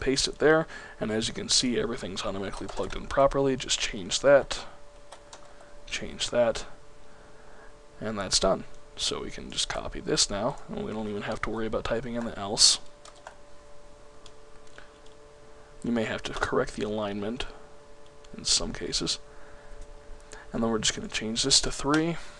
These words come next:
Oops. And change that to multiplication. Change that to four, and this to division. And lo and behold,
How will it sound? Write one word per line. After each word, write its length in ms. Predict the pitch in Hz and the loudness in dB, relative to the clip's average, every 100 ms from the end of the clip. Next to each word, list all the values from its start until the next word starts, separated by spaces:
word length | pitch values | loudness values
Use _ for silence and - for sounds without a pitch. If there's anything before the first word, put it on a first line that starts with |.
| - - 220 | -16 -10 -10
Oops. 380 | - - - - - - - - - - - - - - - - - - - - - - - - - - - | -4 0 0 -2 -8 -10 -14 -16 -18 -16 -16 -14 -16 -16 -16 -16 -16 -16 -16 -16 -16 -16 -16 -16 -16 -16 -12
And 100 | - | -10
change 340 | - 87 76 - | -6 -6 -4 -2
that 160 | 76 | -2
to 100 | - | -4
multiplication. 800 | 82 62 - - 143 156 165 151 151 - - - - - - - - - - - - - - - - - - - - - - - - - - - - - - - - - - - - | -6 -6 -8 -2 2 4 4 0 -6 -12 -16 -18 -18 -16 -16 -16 -18 -20 -18 -18 -18 -18 -18 -16 -16 -14 -16 -16 -16 -18 -18 -18 -18 -18 -18 -18 -18 -18 -18 -18 -16 -14 -16 -18 -8
Change 260 | - 117 - | -4 0 0
that 140 | 87 | 0
to 80 | - | -4
four, 560 | - - 156 156 156 - - - | -2 6 8 10 8 4 -6 -6
and 140 | 120 | -2
this 160 | 113 - | 2 2
to 80 | |
division. 440 | 117 104 80 - - - - - - - - - - - - - | 2 -2 -4 -6 -10 -10 -12 -12 -12 -10 -8 -8 -8 -10 -8 -4
And 460 | 120 117 120 - | 2 4 4 2
lo 260 | - - 127 | -2 2 4
and 120 | 127 | 4
behold, 420 | 113 131 139 139 | 2 8 8 8